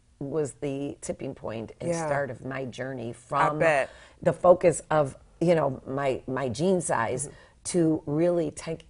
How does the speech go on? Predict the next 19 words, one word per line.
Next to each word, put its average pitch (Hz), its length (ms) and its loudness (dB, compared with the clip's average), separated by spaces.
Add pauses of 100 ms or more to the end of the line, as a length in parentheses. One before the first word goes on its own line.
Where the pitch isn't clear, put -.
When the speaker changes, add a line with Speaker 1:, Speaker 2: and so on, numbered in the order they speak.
(100)
Speaker 1:
taking 190 280 -6
care 165 180 -2
of 160 60 -2
this 135 120 -6
temporary 151 480 -6
earth 151 160 -6
suit - 260 -8
that 135 140 -4
I 131 60 -8
like 131 220 -10
to 127 80 -14
call 127 220 -8
it, 123 80 -12
this 123 160 -12
temporary 139 420 -6
mobile 135 280 -6
home, 151 420 -6 (460)
uh, 139 460 -4
spiritually 165 920 -2